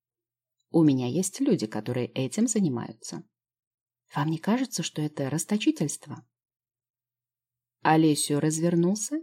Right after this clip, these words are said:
и посмотрел на неё со смесью раздражения и удивления. "С чьей точки зрения?" спросил он по-прежнему вежливо, и Лесли пожала плечами и сложила руки на груди.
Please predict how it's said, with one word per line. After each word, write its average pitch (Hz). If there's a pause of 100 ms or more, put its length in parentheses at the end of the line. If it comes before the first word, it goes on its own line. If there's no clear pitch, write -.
и 156
посмотрел 131
на 135
неё 139
со 147
смесью 151
раздражения 147
и 165
удивления. 170 (760)
"С -
чьей 139 (120)
точки 120
зрения?" 131
спросил 120
он 127
по-прежнему 165
вежливо, 135 (360)
и 175
Лесли 214
пожала 131
плечами 269
и 294
сложила 175
руки 190
на 156
груди. -